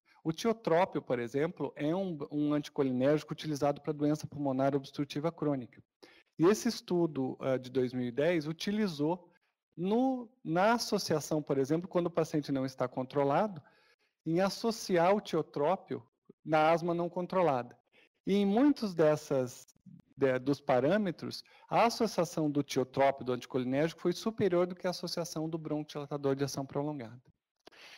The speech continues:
Essa não é uma medicação ainda que está nos consensos e não deve ser utilizada ainda, mas já tem alguns estudos mostrando que daqui a um pouco ela pode começar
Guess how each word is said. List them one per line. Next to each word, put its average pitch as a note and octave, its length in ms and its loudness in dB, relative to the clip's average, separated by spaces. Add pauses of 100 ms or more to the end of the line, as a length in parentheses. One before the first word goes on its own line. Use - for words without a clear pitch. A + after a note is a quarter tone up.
(200)
Essa E3 220 2
não G#3 220 4
é G3 80 6
uma G3+ 140 4
medicação D#3 520 0
ainda C#3+ 220 2
que F3 120 -8
está E3+ 400 -2
nos F3+ 200 -6
consensos C3+ 720 -10
e B2+ 40 -6
não D#3 200 2
deve E3 280 4
ser - 140 -4
utilizada C3+ 640 -2
ainda, C3 400 -2 (420)
mas C3+ 140 4
já D#3 180 6
tem E3+ 300 0
alguns F3 460 2
estudos D#3+ 400 -6
mostrando E3 520 -2
que G3 120 -4
daqui F3+ 240 0
a D3+ 40 0
um D3 60 -4
pouco C#3 340 2
ela E3+ 140 0
pode D#3+ 320 0
começar D3 500 -4